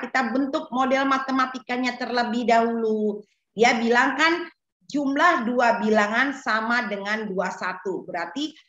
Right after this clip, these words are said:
A plus B itu sama dengan dua satu, ya.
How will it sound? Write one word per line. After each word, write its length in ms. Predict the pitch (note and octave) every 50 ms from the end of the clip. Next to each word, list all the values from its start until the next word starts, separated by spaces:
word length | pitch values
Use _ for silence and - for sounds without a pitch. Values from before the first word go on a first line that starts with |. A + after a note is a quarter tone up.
| _ _ _ _ -
A 320 | A#3+ B3 B3+ C4 C4 C4 - - -
plus 320 | - B3 A#3+ - - G3 F#3+
B 320 | G3+ G3+ G#3+ A3 G#3+ A3
itu 160 | A3+ - C#4+
sama 240 | - - A3 G#3+ G#3
dengan 320 | G3 G3 F#3 G3 G#3+ G#3+ F3+
dua 160 | F3 E3+ F3 F3+
satu, 480 | - E3+ D#3 D#3 - F3+ E3+ - - - _ _
ya. 240 | - D#3+ F3 A3